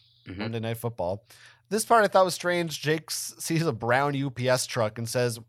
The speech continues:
Speaker 2: "I'd never seen a U P S truck parked on the street before." You haven't? <laughs>
Speaker 1: Well, just, like, all night, maybe?
Speaker 2: I guess.
Speaker 1: I mean, you're right. Like, <laughs> they're parked on the street all the time,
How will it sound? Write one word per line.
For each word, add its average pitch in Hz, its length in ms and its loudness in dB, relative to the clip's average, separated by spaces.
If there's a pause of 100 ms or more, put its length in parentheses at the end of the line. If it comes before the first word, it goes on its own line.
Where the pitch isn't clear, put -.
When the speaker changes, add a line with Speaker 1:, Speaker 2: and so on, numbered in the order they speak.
(320)
Speaker 2:
"I'd 147 220 0
never 220 320 4
seen 220 280 -4
a 175 40 0
U 147 240 -4
P 156 220 -4
S 156 140 2
truck - 400 0
parked - 420 -4
on 139 180 -2
the 120 100 -6
street - 500 -8
before." 92 600 -12 (280)
You 160 160 6
haven't? 208 760 4 (380)
<laughs> - 100 -8 (1500)
Speaker 1:
Well, 139 100 0
just, 139 220 -2
like, 127 200 8
all 131 200 6
night, 151 420 6 (160)
maybe? 240 580 -2 (460)
Speaker 2:
I 226 120 8
guess. 190 420 10
Speaker 1:
I - 20 6
mean, 202 160 6
you're 233 140 10
right. 147 580 10
Like, 135 320 10
<laughs> 160 640 0
they're 202 100 12
parked 214 360 6
on 226 80 6
the 180 80 4
street 165 280 4
all 143 160 10
the 104 100 0
time, 110 380 8